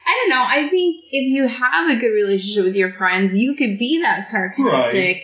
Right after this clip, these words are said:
Speaker 1: and that quote-unquote mean and that's that way and, and snarky and
Speaker 2: Right.
Speaker 1: not be,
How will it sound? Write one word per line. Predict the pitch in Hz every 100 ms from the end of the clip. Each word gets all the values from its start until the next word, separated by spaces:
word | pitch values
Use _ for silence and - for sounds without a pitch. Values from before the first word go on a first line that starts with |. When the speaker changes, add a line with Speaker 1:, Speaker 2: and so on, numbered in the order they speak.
| -
Speaker 1:
and | 196 185 185 _ _ _ _ - 226
that | 320 214 - - - _
quote-unquote | - 240 214 214 233 240 196
mean | 214 208 190 185 190 196 196 _ _ _ _ _ _ _ -
and | 226 220 208 190 202
that's | 226 208 196 - - - - 208
that | 240 214 196
way | 214 196 196 196 190
and, | 208 202 - 226
and | 208
snarky | 202 214 190 190 190 185 -
and | 196 190
Speaker 2:
Right. | 233 220
Speaker 1:
not | 226 220 196 - 196
be, | 208 220 202 190 180 180 190